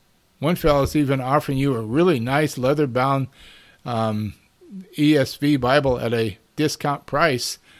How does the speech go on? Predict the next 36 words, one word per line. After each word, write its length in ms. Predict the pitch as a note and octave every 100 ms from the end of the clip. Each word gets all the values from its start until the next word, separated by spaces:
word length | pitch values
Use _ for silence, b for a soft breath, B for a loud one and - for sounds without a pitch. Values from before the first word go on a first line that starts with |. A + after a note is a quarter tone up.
| b b -
but 140 | C#3
in 40 | C#3
order 240 | D3+ C#3
to 120 | A2+
purchase 460 | - C#3+ - D3 C#3+
it, 80 | A#2
you 200 | B2+ C3
have 180 | C3 -
to 60 |
give 220 | C3+ D3
him 180 | C#3+ C#3+
all 200 | C#3+ D3+
your 160 | D#3 D3
contact 500 | D3+ F#3 G3 C#3 C3+
information, 560 | C3+ - B2+ C#3+ F3+
and 140 | C#3+ C#3
then 120 | F3+
you 140 | F#3+
get 240 | E3+ F#3+ - _ _ -
inundated 720 | A#3 B3 C#3 A2+ F#2+ F#2 A2+ b b b b b _
with 220 | C3+ C3+ -
emails 680 | F#3+ F#3+ D#3 C3 A2 G#2 -
and 140 | A#2+
other 400 | C#3+ E3 D#3+ C#3 _ _
offerings 600 | C3+ C#3+ - A#2+ A2 G#2
and 220 | G#2+ G#2+ - b b b b _ -
promoting 840 | C3+ C#3 D#3+ D#3 D3+ C#3+ B2+ E3+ _
the 100 | C#3+
teaching 440 | - D3 C#3+ C3
ministry 640 | B2 B2 A#2 - A2+ A2+ B2+
of 160 | A2 G#2+
this 200 | G#2+ -
fellow. 420 | A2 G2 D#2+ G#2 _ _ _ _ _ _ _ _ _ _ _ - - - _ _ _ _ _
Really 220 | D3 G3+ D3+
quite 260 | - B2+
nauseating. 720 | - G#2+ B2+ - F2 F2 E2+